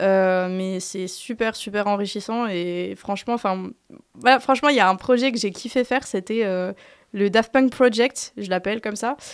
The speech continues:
C'est une reprise de Daft Punk que j'ai faite, en fait. Donc, j'ai, euh, arrangé une reprise de deux chansons de, des Daft Punk, donc, euh, Touch et Get Lucky.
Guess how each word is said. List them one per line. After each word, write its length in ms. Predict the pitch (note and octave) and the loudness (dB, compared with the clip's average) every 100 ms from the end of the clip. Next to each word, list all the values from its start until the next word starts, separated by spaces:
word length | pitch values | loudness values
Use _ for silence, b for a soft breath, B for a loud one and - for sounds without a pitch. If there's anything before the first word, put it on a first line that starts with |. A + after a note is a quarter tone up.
| B B | B B
C'est 160 | - | -4
une 80 | G#3 | 0
reprise 400 | G#3 A3+ - C#4+ | 2 2 2 0
de 280 | A#3 A#3+ A#3+ | 2 4 4
Daft 260 | A3 A3 - | 2 0 0
Punk 180 | C4+ | -2
que 100 | C4 | 0
j'ai 320 | G3+ F#3+ F#3+ F#3 | -2 -2 -2 -2
faite, 220 | A#3 B3 | -4 -4
en 80 | G#3+ | -2
fait. 140 | A#3+ | -2
Donc, 120 | A#3 | -4
j'ai, 380 | F3+ F#3 F3 F3 | -4 -2 -2 -4
euh, 240 | F3+ - - - _ | -6 -10 -14 -20 _
arrangé 600 | G#3+ A#3 B3 A#3+ C4+ B3+ | 2 4 2 4 4 4
une 120 | G#3+ | 2
reprise 360 | G3+ G#3+ B3+ A3+ | 0 -2 -2 -2
de 80 | F#3+ | -2
deux 180 | F#3 | -2
chansons 320 | B3+ B3+ A#3+ B3+ | -2 -2 -2 -4
de, 580 | A3 G#3 F#3+ F3+ F3 F3 | -4 -4 -4 -4 -4 -4
des 100 | F#3+ | -2
Daft 220 | F#3 F3+ | -2 -4
Punk, 300 | G3+ C4+ - | -6 -8 -10
donc, 300 | F#3+ F#3 - | -12 -12 -10
euh, 320 | F#3 F3+ F3 F3 - | -6 -4 -6 -6 -4
Touch 260 | B3 - | -4 -4
et 220 | G3+ G3+ | -4 -4
Get 140 | F#3 G#3 | -4 -4
Lucky. 300 | G#3+ G3 D4+ | -4 -4 -6